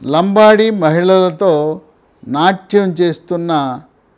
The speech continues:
ఆ సీన్ని సినిమాలో పెట్టారు. ఇక దాంతో అంబటి రాంబాబుకి ఆగ్రహం కట్టలు తెంచుకుంది. ఇక ఆయన నానా రకాల విమర్శలు చేసి,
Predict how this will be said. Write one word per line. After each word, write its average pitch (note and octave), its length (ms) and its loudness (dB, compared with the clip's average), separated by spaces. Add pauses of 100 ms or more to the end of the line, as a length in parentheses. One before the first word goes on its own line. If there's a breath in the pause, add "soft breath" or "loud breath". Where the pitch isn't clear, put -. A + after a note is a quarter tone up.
(500)
ఆ D#3 120 -2
సీన్ని B3 600 -2
సినిమాలో F3+ 480 0
పెట్టారు. F#3+ 400 -4 (1900)
ఇక G3+ 140 0
దాంతో F#3 600 -2
అంబటి G3 400 2
రాంబాబుకి F3+ 720 0
ఆగ్రహం D#3+ 560 -2
కట్టలు D#3 460 -4
తెంచుకుంది. D3+ 500 -10 (1900)
ఇక F#3 140 -8
ఆయన F#3 360 2
నానా F3 440 0
రకాల G#3 460 0
విమర్శలు F3+ 680 -4
చేసి, D#3+ 540 -6